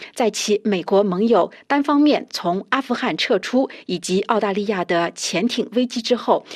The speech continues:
希望加快这一进程。他认为，尽管德国仍然有些犹豫，这两个事件都促使马克龙总统的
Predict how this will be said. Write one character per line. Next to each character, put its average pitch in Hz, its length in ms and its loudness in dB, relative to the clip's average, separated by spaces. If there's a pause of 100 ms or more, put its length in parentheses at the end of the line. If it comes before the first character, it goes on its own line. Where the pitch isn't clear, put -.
希 - 200 -2
望 262 240 0
加 277 240 -2
快 - 280 -4
这 185 120 -2
一 156 140 -8
进 214 260 -4
程。 175 280 -4
他 - 140 -4
认 185 180 0
为， 175 220 2 (220)
尽 311 120 2
管 254 160 2
德 214 140 4
国 220 340 6
仍 294 240 2
然 180 260 0
有 170 100 -4
些 196 180 2
犹 175 220 0
豫， 240 260 2 (240)
这 339 140 2
两 190 180 -2
个 214 140 0
事 214 200 0
件 226 280 0
都 269 220 2
促 269 220 0
使 170 300 0 (200)
马 190 120 -2
克 226 140 0
龙 202 200 2
总 202 200 -2
统 - 180 -6
的 175 140 0